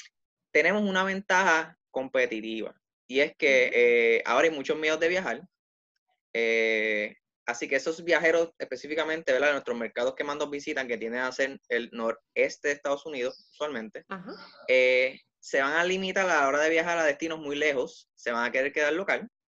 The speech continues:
Speaker 1: Eso es lo que todo el mundo está mercadeando, ¿verdad? Turismo
Speaker 2: Correcto.
Speaker 1: interno, turmi-, turismo local. ¿Qué pasa con Puerto Rico? Somos territorio de Estados Unidos, estamos, este, en una posición clave de poder,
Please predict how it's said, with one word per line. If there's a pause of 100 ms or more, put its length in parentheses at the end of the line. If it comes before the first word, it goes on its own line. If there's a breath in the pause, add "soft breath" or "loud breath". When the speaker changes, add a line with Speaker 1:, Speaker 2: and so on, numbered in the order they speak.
(640)
Speaker 1:
Eso
es
lo
que
todo
el
mundo
está
mercadeando,
¿verdad?
Turismo
Speaker 2:
Correcto.
Speaker 1:
interno,
turmi-,
turismo
local. (380 soft breath)
¿Qué
pasa
con
Puerto
Rico?
Somos
territorio
de
Estados
Unidos,
estamos,
este,
en
una
posición
clave
de
poder,